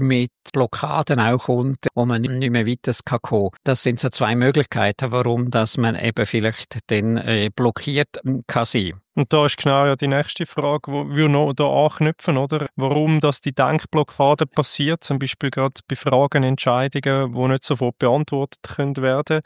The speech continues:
Speaker 2: Ob das auch mit der Hyperaktivität zu tun hat, oder warum ist das so?
Speaker 1: Also, ich würde jetzt das nicht unbedingt mit der Hyperaktivität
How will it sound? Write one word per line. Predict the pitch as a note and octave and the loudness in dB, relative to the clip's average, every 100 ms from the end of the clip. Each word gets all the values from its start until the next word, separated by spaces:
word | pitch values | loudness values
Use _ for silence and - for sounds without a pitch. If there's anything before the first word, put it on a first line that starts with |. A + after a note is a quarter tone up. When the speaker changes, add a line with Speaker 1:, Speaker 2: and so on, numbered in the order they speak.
| - | -4
Speaker 2:
Ob | C#3 | -4
das | - - | -2 2
auch | C#3 | 2
mit | C#3+ - | 2 2
der | C3 | 2
Hyperaktivität | D3 E3+ D#3+ D3+ - D#3+ C#3+ D3+ D3 | 2 2 0 0 0 -2 2 2 2
zu | - D3 | -2 0
tun | D#3+ | 2
hat, | D#3 E3+ - | 2 -2 -2
oder | C3+ - C3+ B2 | -2 -2 -2 0
warum | B2+ C#3 | 0 0
ist | - | -2
das | D#3+ - | -6 -4
so? | F3 - - | -4 -4 -4
Speaker 1:
Also, | D3+ D#3 C3+ | 2 2 2
ich | D#3+ D#3 | -2 0
würde | E3+ E3+ | 0 0
jetzt | D#3 | 0
das | E3 D3 | 0 0
nicht | E3+ | 0
unbedingt | E3 D#3 D#3 D#3 | 0 2 2 2
mit | D3 - | -2 -2
der | C#3+ | -4
Hyperaktivität | D3+ D#3+ F#3+ - F3+ F3+ - - D#3 D#3 - D3 C3+ C#3+ | -2 -2 -4 -4 -2 0 -2 -4 -4 -4 0 2 4 2